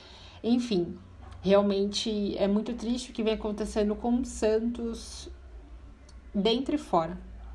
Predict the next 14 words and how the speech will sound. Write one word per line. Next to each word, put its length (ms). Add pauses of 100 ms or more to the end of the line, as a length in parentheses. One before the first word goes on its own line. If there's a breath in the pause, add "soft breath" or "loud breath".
(760)
Né, 120
alguns 280
jogadores 460
foram 220
ameaçados 640
também 320
por 120
alguns 260
torcedores, 680
ou 120
seja, 340
os 100
torcedores 600
acabou 500